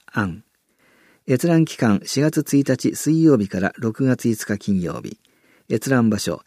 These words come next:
区役所第一庁舎三階、十四番都市計画課。区役所第一庁舎一階区政資料室、地域振興室、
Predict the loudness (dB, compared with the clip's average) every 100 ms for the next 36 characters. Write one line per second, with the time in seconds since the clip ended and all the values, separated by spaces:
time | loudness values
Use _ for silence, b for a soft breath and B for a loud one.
0 | b b b 2 4 4 0 0 2 2
1 | 0 2 2 0 0 2 2 -2 -2 0
2 | 0 0 -4 -8 b b -12 0 4 6
3 | 4 2 -2 -10 -8 -6 -4 0 0 0
4 | -8 -12 -14 -16 _ _ _ _ _ _
5 | _ _ _ 0 2 2 2 0 2 2
6 | 2 0 2 2 2 -2 -4 -4 -4 -4
7 | 0 2 2 0 0 0 -2 -12 -14 -16
8 | -16 _ _ _ _ _ _ _ _ 4
9 | 4 4 2 2 0 2 0 -2 -8 -12